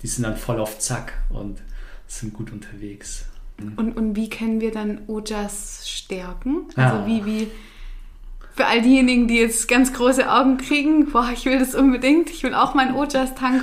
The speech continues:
Speaker 2: füllen.“
Speaker 1: Ja.
Speaker 2: Wie, wie können wir das machen?
Speaker 1: Wir bekommen bei unserer Geburt schon Ojas mit. Es gibt's
Speaker 2: Praktisch.
Speaker 1: Ja, ich finde das <laughs> voll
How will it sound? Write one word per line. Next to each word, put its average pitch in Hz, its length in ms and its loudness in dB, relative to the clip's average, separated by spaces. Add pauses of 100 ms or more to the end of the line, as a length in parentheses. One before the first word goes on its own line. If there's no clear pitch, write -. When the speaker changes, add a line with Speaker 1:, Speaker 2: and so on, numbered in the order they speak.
Speaker 2:
füllen.“ 262 360 4
Speaker 1:
Ja. - 40 -10 (340)
Speaker 2:
Wie, 240 420 0
wie 226 100 -4
können 226 260 -2
wir 214 60 -2
das 208 200 -6
machen? - 400 8 (460)
Speaker 1:
Wir 123 180 0
bekommen 156 640 2 (240)
bei 127 80 -4
unserer - 220 -2
Geburt 143 340 0
schon 110 200 -4
Ojas 110 420 -6
mit. 135 160 -2 (680)
Es - 100 -16
gibt's 127 260 -4
Speaker 2:
Praktisch. - 500 -4
Speaker 1:
Ja, 131 220 4
ich 131 80 2
finde 180 220 -2
das 156 240 0
<laughs> - 680 4
voll - 140 4